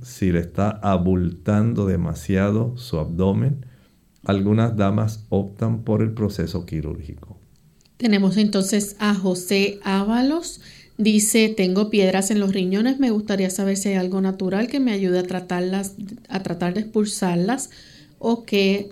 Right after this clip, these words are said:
Speaker 2: recomienda". Tiene cuarenta y seis años.
Speaker 1: Puede usar el ácido cítrico. El ácido cítrico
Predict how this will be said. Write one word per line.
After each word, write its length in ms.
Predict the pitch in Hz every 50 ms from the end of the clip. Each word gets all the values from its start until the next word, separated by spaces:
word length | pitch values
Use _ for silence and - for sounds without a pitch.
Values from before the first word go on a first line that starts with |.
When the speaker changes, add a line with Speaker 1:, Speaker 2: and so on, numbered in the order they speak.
| -
Speaker 2:
recomienda". 880 | 170 151 190 180 175 175 170 160 165 165 160 160 160 165 160 156 160 156
Tiene 260 | - 185 180 180 180
cuarenta 380 | 180 190 175 175 175 170 175 170
y 60 | 170
seis 320 | - - 180 175 170 -
años. 580 | 180 160 160 156 147 151 151 - - - - - - - - - - - - - _ _ _ _
Speaker 1:
Puede 200 | - 117 123 -
usar 240 | 123 - - 127 123
el 120 | 123 107
ácido 320 | 101 101 - 107 98 98 101
cítrico. 640 | - - 135 139 135 - - - - - - - - - - _ - - -
El 100 | 90 85
ácido 340 | 87 87 107 98 101 104
cítrico 720 | 104 - 98 92 87 90 - 104 107 - - 151 175 170